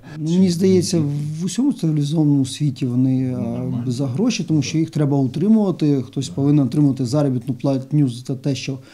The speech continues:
Speaker 1: прибирає ці
Speaker 2: Да.
Speaker 1: туалети,
Speaker 2: Туалетна
Speaker 1: витратні
Speaker 2: бумага,
Speaker 1: матеріали,
Speaker 2: вода,
Speaker 1: врешті-решт,
Speaker 2: всё.
Speaker 1: а, та навіть, е, певні поточні ремонти.
Speaker 2: Да.
Speaker 1: Так, це може взяти на себе і міська влада за рахунок, е, коштів міського бюджету, а це теж наші з вами кошти.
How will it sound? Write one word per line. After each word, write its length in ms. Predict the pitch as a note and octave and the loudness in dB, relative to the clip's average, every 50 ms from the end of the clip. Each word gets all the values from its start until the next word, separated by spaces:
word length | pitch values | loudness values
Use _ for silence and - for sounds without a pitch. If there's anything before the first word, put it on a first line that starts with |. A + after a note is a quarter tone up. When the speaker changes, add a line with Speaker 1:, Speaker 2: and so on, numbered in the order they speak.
| - - - | -20 -10 -2
Speaker 1:
прибирає 640 | - E3 E3 C#3 C#3+ B2+ C3 C#3 D#3+ F3 F3 D#3+ | 0 2 2 2 2 2 2 2 2 0 -2 -4
ці 140 | E3 - F#3 | -4 -6 -4
Speaker 2:
Да. 60 | - | 0
Speaker 1:
туалети, 420 | E3 D#3 D3 D3 D3 D3 D3 - | 2 2 4 4 4 2 2 2
Speaker 2:
Туалетна 200 | - A#2+ B2 B2 F3+ | 2 2 4 4 4
Speaker 1:
витратні 280 | F#3 F#3 F3 E3 - - | 4 4 2 4 4 4
Speaker 2:
бумага, 220 | - G2 F#2+ G2+ A2+ | 4 4 4 4 4
Speaker 1:
матеріали, 360 | B2+ C#3 C#3 D3 E3 E3+ E3+ | 4 4 4 4 4 4 4
Speaker 2:
вода, 160 | E3 D#3+ C#3+ | 4 4 4
Speaker 1:
врешті-решт, 640 | D#3 D#3+ D#3+ - G#3 E3+ D3+ - - - - C#3 C3 B2+ B2 - - - | 4 2 4 2 2 2 2 2 4 4 2 0 0 -4 -6 -10 -14 -18
Speaker 2:
всё. 160 | - - A2 | -14 -10 -6
Speaker 1:
а, 180 | A2 C#3+ C#3 C3+ | -2 -2 -2 0
та 140 | C3 D#3+ E3+ | 0 0 0
навіть, 380 | F#3 F3 E3 C#3+ A#2 A2+ - - | 2 2 2 0 0 -4 -4 0
е, 320 | D3+ D3 D3 C#3+ C#3+ C#3 | 2 2 4 2 2 0
певні 300 | C3+ C3+ E3 D#3+ D3 C#3+ | 0 0 2 2 2 2
поточні 460 | C3 C#3 C#3 C3 D#3 C#3 - G2 C#3 D3+ | 2 0 -2 -2 -2 -2 -2 0 -2 0
ремонти. 420 | E3 E3 D3 A#2+ - - - C3 | 0 0 0 -2 -4 -8 -14 -14
Speaker 2:
Да. 80 | A2+ A2 A#2 G#2+ G#2+ G#2+ - - | -14 -14 -14 -14 -12 -6 -2 -2
Speaker 1:
Так, 160 | C4 A#3+ - - | 0 -2 -2 -2
це 140 | - F#3+ | 0 2
може 220 | F#3 F3+ E3+ D#3 E3 | 2 2 2 2 2
взяти 320 | C#3 C3 E3+ D#3+ - - | 2 4 2 2 2 0
на 120 | C#3 D3 C#3 | 0 0 0
себе 340 | C#3 - D#3+ C3+ B2+ C#3 | 0 -2 -2 -2 0 -2
і 280 | D3 - D#3+ D3 C#3 C#3 | -2 0 0 0 2 2
міська 340 | C3+ D3 C#3+ - - D#3 C#3+ | 2 0 0 0 0 -2 -2
влада 420 | B2+ B2+ D3 C#3 C3+ C3 B2+ B2+ | 0 2 0 0 0 -2 -2 -4
за 120 | A#2 B2+ B2+ | -4 -4 -6
рахунок, 380 | C3 C3 - D3+ C#3+ C3+ B2+ - - - | -6 -4 -2 -2 -2 -2 -2 -4 -6 -6
е, 520 | D3 C#3 C3+ C3+ C3+ C3+ C3 B2+ B2+ B2 B2 B2+ B2+ - - | -6 -4 -4 -4 -6 -6 -6 -6 -6 -6 -8 -10 -12 -8 -2
коштів 360 | - D#3 - - - B2+ A#2+ | -2 0 0 -2 -4 -2 -2
міського 320 | C3 C3 C3 - C#3 C3+ | -2 -2 -2 -2 -2 -2
бюджету, 380 | B2+ C3+ E3 E3 A3+ A3+ A3 G#3+ | 0 0 0 2 2 2 2 0
а 60 | G3 | -2
це 140 | - - F3 | -2 -2 -2
теж 280 | E3 - F3 D#3+ - - | 0 0 0 0 0 -2
наші 240 | D3+ C3+ C3 - | -4 -4 -4 -6
з 60 | C3+ B2 | -6 -4
вами 240 | B2+ B2 B2 B2+ B2 - | -4 -2 -4 -4 -6 -8
кошти. 320 | - - - - - G#3 | -14 -20 -20 -20 -20 -20